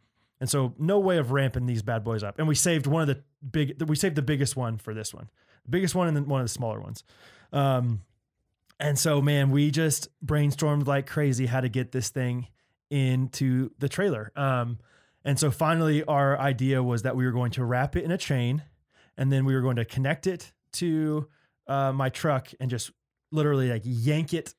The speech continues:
up with, like, yank it into the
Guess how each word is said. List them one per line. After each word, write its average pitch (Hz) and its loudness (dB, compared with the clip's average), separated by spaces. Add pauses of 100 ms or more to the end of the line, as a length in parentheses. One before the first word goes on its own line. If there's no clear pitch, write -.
up 127 -8 (640)
with, 135 -2
like, 127 -4
yank 160 0
it 175 -2
into 156 0
the 131 0